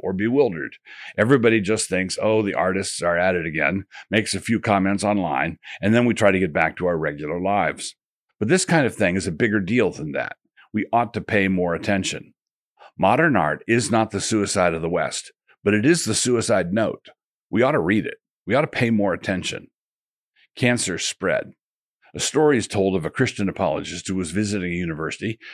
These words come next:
and they took him by their new art gallery. Of course, the nihilism of the art department is not limited to the art department. It also permeates the architecture department. And so it was that this new building had staircases that didn't go up to anything,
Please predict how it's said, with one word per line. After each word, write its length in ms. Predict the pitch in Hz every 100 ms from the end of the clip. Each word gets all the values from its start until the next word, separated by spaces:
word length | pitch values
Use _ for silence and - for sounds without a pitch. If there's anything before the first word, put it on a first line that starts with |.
| - -
and 120 | 131
they 80 | 127
took 200 | 165 -
him 140 | 101
by 180 | 98 98
their 160 | 95
new 240 | 95 98 98
art 220 | 85 87 -
gallery. 460 | - - 60 - _ _ -
Of 140 | 139
course, 320 | - 85 90 -
the 100 | 95
nihilism 580 | 101 98 92 85 104
of 120 | 101 82
the 80 |
art 160 | 90 82
department 540 | 76 - 80 - - -
is 140 | 85
not 200 | 95 87
limited 420 | 95 95 82 92
to 100 | 95
the 120 | 82 87
art 180 | 90
department. 520 | - - 67 65 71 - _ - -
It 100 | 80
also 240 | 92 95
permeates 560 | - 101 90 87 104 -
the 100 | 143
architecture 580 | 156 90 73 78 - 71
department. 480 | - 78 - - _ _ _ -
And 100 | 110
so 220 | 110 175 139
it 60 |
was 260 | 85 87 85
that 140 | 90
this 200 | 107 113
new 140 | 113 95
building 380 | 82 76 101
had 180 | 85 98
staircases 760 | - 95 95 - 87 - 98 82
that 180 | 95 78
didn't 240 | 98 87
go 160 | 87 92
up 140 | 92
to 80 | 82
anything, 500 | 80 78 82 95